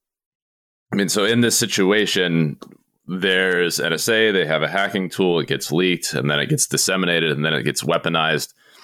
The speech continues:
And folks that are taking the position of, like, "Well, if you didn't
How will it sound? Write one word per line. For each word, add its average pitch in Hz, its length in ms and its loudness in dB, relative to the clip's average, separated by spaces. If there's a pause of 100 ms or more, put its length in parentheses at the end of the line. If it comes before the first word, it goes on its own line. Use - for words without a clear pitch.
(420)
And 92 320 2 (1120)
folks 123 300 0
that 123 120 4
are 104 60 2
taking 110 260 0
the 104 60 0
position 101 420 -2
of, 98 160 2
like, 90 200 0
"Well, 92 160 2
if 82 100 -6
you 87 80 -2
didn't 90 360 -2